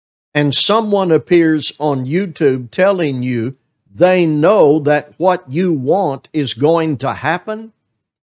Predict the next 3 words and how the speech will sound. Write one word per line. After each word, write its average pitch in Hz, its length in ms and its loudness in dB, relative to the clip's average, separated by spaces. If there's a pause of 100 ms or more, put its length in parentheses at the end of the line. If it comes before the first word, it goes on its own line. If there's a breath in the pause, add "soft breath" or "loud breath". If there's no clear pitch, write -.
(440)
emotionally, 139 960 0 (140)
that's 196 260 -6
captivating. 117 1000 -8